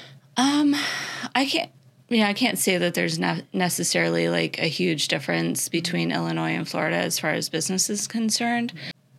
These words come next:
Speaker 1: When I was in Illinois, I was an associate,
Speaker 2: Mm-hmm.
Speaker 1: so I worked for someone else, which has its own set of benefits and drawbacks. Um, and I, when I was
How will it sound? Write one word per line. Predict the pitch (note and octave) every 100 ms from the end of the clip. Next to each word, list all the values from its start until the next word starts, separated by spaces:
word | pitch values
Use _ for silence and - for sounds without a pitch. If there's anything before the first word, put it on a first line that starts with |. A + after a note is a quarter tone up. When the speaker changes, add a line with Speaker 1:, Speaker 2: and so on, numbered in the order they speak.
| _
Speaker 1:
When | F3+ F#3+
I | E3
was | E3
in | E3+ E3
Illinois, | E3 E3 E3 E3 E3 D#3+ - -
I | D#3+ D#3 D#3 D#3 D#3 D#3
was | D3+ D#3+ D#3 D3
an | - D#3+
associate, | D3 F3 F3+ B3 C4 C#4+ -
Speaker 2:
Mm-hmm. | -
Speaker 1:
so | E3 - E3+ D#3+
I | D#3 D#3
worked | D#3 -
for | - F#3+ G3
someone | - G#3 G3+
else, | G3+ G3+ G#3 - A3+
which | E3 D#3 - - - - - - - - - - -
has | - F3 E3+
its | F3 - E3+
own | E3+ F3 F3+ F3
set | - - F3+ -
of | D#3 D#3+ D#3+ E3 - -
benefits | E3+ D#3+ D#3 E3+ -
and | F3
drawbacks. | D#3+ F3 A3 D4+ - - - - - - - _ -
Um, | F3 F3 F3 F3 F3+ - - - _
and | F3 E3+ E3+ E3+ E3+ E3 - -
I, | F3+ F3+ F#3 F#3+ - _ - _ _ _ -
when | G3 F#3+
I |
was | F#3 F3+